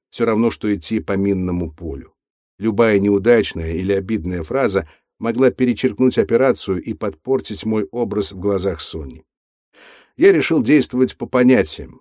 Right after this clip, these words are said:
как настоящий мафиоза. Босс не поймет, если я сразу переведу все стрелки на своего делового партнера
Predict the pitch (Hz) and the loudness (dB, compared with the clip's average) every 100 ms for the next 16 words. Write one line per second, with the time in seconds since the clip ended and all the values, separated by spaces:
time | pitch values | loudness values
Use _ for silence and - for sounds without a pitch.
0 | _ - - 101 - 92 104 - 147 101 | _ -10 -4 -4 -2 2 2 2 -2 0
1 | 123 98 71 - _ _ _ _ _ 107 | 0 -2 -6 -14 _ _ _ _ _ 0
2 | 104 - 104 131 160 202 - 85 90 92 | 0 0 2 2 4 2 0 -8 -8 -6
3 | 92 104 110 98 80 98 98 95 101 - | -6 -2 -2 -2 -2 -4 -2 -4 -6 -2
4 | 92 - 131 120 - 85 - _ 107 104 | -4 0 0 2 -2 -6 -8 _ -8 -4
5 | 117 107 110 98 110 107 107 98 87 101 | 0 0 0 0 0 0 2 2 2 -2
6 | 85 123 127 98 | 0 4 6 4